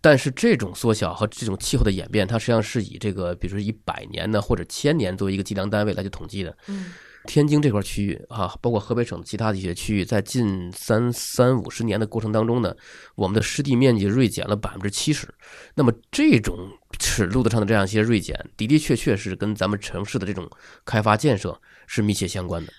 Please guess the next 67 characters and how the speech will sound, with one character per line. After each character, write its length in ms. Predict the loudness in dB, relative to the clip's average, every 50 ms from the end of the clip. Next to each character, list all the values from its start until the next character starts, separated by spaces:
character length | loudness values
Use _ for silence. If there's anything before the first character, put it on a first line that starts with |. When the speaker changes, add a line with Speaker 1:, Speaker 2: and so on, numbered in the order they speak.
| _ _ -4
Speaker 1:
嗯。 60 | 2
Speaker 2:
人 320 | 4 4 4 4 4 2 2
为 360 | 2 2 2 2 0 -2 -6 _ _ _ _
它 160 | -2 -2 0
Speaker 1:
对。 120 | 2 4
Speaker 2:
加 160 | 4 4 4
速 180 | 2 0 0 0
了 100 | 0 0
这 80 | 0 -2
个 80 | -2
过 200 | -2 -2 -4 -4
程。 180 | -4 -6 -10 0
Speaker 1:
加 140 | 4 4 6
速 100 | 6 6 4
这 60 | 4
个 80 | 4 4
过 120 | 2 2
程， 120 | 2 2 0 -4 -4
Speaker 2:
嗯。 80 | -2 0
Speaker 1:
我 80 | 0
们 80 | 2 2
讲 200 | 2 0 0 -2
什 120 | -4 -4
么 80 | -2 -2
呢？ 80 | -2 -4
生 180 | -6 -6 -4 -2
态 140 | 0 2 2
叫 80 | 2
完 240 | 0 0 -2 -4 -4
整 120 | -6 -8 -8
性。 160 | -12 -14 -14 -14 -16 _ -20 -20 -20 -20 -20 -6
什 120 | -2 2
么 80 | 4 6
叫 80 | 6 6
完 160 | 4 2 2
整？ 120 | 0 -2 -6 -6 -4
一 120 | -2 -2
个 60 | 0
是 40 | 0
生 80 | 2 2
态 140 | 4 4
链 160 | 6 6 6 4
完 120 | 2 0
整 100 | -2 -4
性， 180 | -8 -8 -8 -6 -2
另 120 | 0 2
外 60 | 2
还 140 | 2 2 2
有 80 | 0 0
一 20 |
个 60 | 0
从 120 | -2 -4 -4 0
空 200 | 0 2 4 4
间 160 | 4 4 4
上 140 | 4 2 2
来 100 | 2 0
讲， 160 | -2 -6 -8
它 80 | -10
不 160 | -6 -2 0 0
能 140 | 0 0
出 140 | 0 -2 -2
现 140 | 0 0 0
人 140 | 0 0 0
为 60 | 0
的 80 | 0 -2
割 180 | -2 -2 -2
裂。 160 | -2 -2 -4